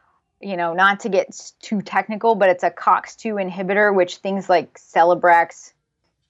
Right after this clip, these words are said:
meloxicam, those, you know, specific anti-inflammatories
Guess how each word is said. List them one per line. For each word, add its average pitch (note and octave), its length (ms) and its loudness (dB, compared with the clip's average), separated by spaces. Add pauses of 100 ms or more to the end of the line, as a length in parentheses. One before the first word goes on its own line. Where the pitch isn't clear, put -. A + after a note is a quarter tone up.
(200)
meloxicam, E3+ 880 -2
those, D#3+ 540 -2
you F3 100 -6
know, D#3+ 160 -2
specific F3 920 -2
anti-inflammatories F3 1300 0